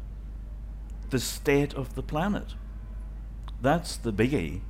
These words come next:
so far as I'm concerned. And I think that if we give up on, okay, we may know that eventually the sun is gonna burn us up,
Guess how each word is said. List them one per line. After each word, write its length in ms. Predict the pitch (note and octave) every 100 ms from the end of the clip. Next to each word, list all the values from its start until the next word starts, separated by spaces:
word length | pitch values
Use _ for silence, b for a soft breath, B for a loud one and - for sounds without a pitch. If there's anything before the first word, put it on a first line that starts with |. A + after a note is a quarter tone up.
| - - - - -
so 160 | - -
far 220 | A#2 G#2+
as 100 | F#2+
I'm 200 | G#2 A#2+
concerned. 600 | A#2 G#2 G2+ F2+ F2 G2+ - B B B B B -
And 120 | C#3
I 220 | C3 D3+
think 640 | - - - G3 F#3+ -
that 200 | C3+ C3 -
if 300 | D3+ - -
we 180 | D3+
give 400 | B2 A2+ C3+ B2
up 420 | A2+ A#2 E3+ - - - - - B B B -
on, 400 | A2 A2+ A2+ C3
okay, 320 | C3 B2 B2 E2+
we 140 | - A#2
may 300 | A#2+ C3 C3+
know 400 | A#2+ A#2+ C3+ B2+
that 180 | A2 G2+
eventually 720 | G2+ G#2 C3 D#3+ - G#2 G2
the 140 | G2+
sun 380 | G2+ A#2 G#2+ G#2+
is 120 | G2
gonna 240 | G2+ G2+ F#2
burn 320 | E2+ G2+ G2
us 160 | F2+
up, 280 | C3 A#2+ -